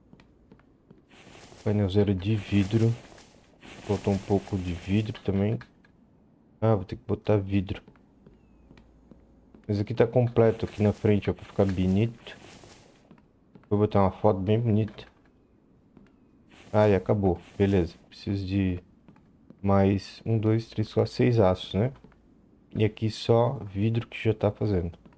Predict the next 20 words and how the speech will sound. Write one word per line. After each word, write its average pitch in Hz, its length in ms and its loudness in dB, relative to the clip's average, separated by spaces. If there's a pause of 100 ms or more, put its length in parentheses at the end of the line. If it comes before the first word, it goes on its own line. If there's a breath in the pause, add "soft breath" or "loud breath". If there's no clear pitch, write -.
(400)
Fazer 127 140 -10
mais 120 220 0
um 117 120 0
vidrinho, 120 640 2
umas 113 160 0
pedrinhas, 104 640 0
fazer 95 240 -4
uns 98 120 -2
fragmentos. 101 680 0
Tô 117 120 -2
com 107 220 -6
quase 110 340 2
três 131 240 2
baús 117 280 2
cheios 113 200 0
de 107 60 -10
fragmento. 98 680 0 (1900)
Aqui, - 140 0
ó. 87 200 2 (920 loud breath)
Cheio, 120 360 2